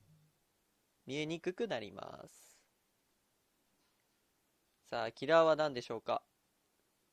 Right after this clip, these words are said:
最近、ナースになかなか、ナースとか、合わなくなりましたね。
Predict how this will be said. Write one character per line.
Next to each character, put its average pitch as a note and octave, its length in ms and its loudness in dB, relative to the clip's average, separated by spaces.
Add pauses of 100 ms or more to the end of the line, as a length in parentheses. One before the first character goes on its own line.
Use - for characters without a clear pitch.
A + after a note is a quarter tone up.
(540)
最 G3 260 0
近、 F3+ 680 -4
ナ F3 260 4
ー - 20 -6
ス F3 200 -8
に E3+ 140 -6
な E3 140 -2
か D#3+ 100 0
な D3+ 140 0
か、 C#3+ 300 4
ナ D3+ 240 -2
ー - 20 -2
ス - 80 -20
と C3+ 120 -2
か、 - 280 -2 (1800)
合 B2 80 -4
わ C#3+ 120 2
な B2 140 -4
く A2 360 -10
な G#2 120 -8
り G#2+ 80 -10
ま G2+ 120 -10
し - 120 -16
た - 140 -8
ね。 A2+ 720 -8